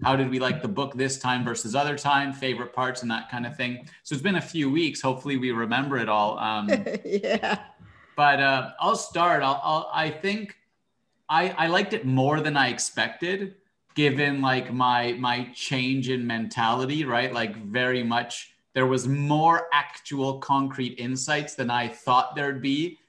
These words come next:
Speaker 1: having my, let's call it, more masculine perspective. Whereas the other times I read it, I was very much in a state where I thought I did, like, I was looking for that sort of thing, the more spiritual stuff. So I was, I was quite surprised with how much value I still did get out of it, which, and I,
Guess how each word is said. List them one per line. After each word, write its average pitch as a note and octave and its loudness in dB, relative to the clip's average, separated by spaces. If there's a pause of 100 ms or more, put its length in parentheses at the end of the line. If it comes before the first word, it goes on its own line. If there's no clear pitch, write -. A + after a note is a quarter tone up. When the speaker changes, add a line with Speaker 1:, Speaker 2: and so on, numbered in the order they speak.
(200)
Speaker 1:
having B2+ 2
my, B2 0
let's B2 -6
call B2 0
it, A#2 -6
more B2 0 (200)
masculine C3 -2
perspective. B2+ -4
Whereas A#2+ -2
the A#2 -8 (140)
other D#3 -2
times B2 -2
I A#2 0
read A2+ 0
it, A2 -4 (380)
I B2 2
was B2+ 0
very C3 2
much B2 -4 (140)
in D3 0
a C3 0
state A#2+ -2
where A2 -2
I G#2+ 0
thought A#2+ 2
I A2+ 0
did, A2+ -6
like, G#2+ -4
I C3+ 0
was C3 0
looking C#3 -2
for A2+ -2 (220)
that B2 4
sort C3+ 2
of G#2 -2
thing, G#2 -2
the A2 -2
more A#2 0
spiritual A#2 -4
stuff. A2+ 2 (180)
So C#3 0
I - 6
was, C3+ 0
I C#3+ 6
was F3 2
quite C3+ -2
surprised B2+ 0
with A#2+ -6
how B2+ 2
much B2 -2
value A#2+ 0
I G#2+ -2
still C3 0
did C3+ -2
get G#2+ 0
out F2+ 0
of F2+ -8
it, F#2 -8
which, G#2+ -8
and A#2 -4
I, A#2 -4